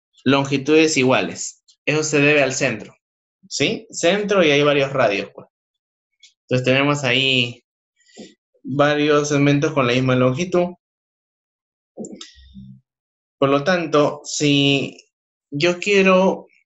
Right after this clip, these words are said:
representar esto de una manera sencilla, aparte de poner los radios, puedo poner también algunos ángulos.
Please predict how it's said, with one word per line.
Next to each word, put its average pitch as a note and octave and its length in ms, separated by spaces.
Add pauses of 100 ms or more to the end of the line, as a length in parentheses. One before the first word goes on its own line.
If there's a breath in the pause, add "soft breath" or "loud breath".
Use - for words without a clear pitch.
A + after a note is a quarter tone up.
(880)
representar C#3 760
esto F3 340
de C#3+ 120
una D3+ 140
manera C#3+ 600
sencilla, B2+ 840 (760)
aparte C#3 420
de D#3 80
poner C#3+ 300
los C#3+ 180
radios, D#3 680 (640 loud breath)
puedo A3+ 240
poner D#3+ 260
también C#3+ 280
algunos C3+ 420
ángulos. A#2+ 640